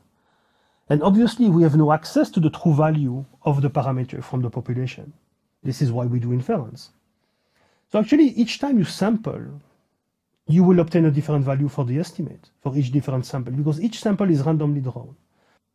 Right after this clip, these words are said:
So therefore, this value of the estimate is distributed. Each time you draw a sample, you get a different value for pi hat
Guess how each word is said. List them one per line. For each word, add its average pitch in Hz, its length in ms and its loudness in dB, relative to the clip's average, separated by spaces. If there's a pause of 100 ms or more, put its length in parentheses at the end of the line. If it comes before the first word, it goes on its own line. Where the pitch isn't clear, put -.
(140)
So 180 120 0
therefore, 190 680 0 (280)
this 151 260 0
value 240 340 2
of 165 100 0
the 156 140 0
estimate 170 480 0
is 170 120 2
distributed. 208 720 0 (480)
Each 226 220 -2
time 214 220 2
you 175 60 2
draw 160 220 2
a 151 40 -2
sample, 170 400 -2
you 151 100 2
get 156 180 -2
a 147 40 0
different 139 360 -2
value 127 440 -4 (200)
for 135 220 -2 (140)
pi 127 220 2
hat - 360 -8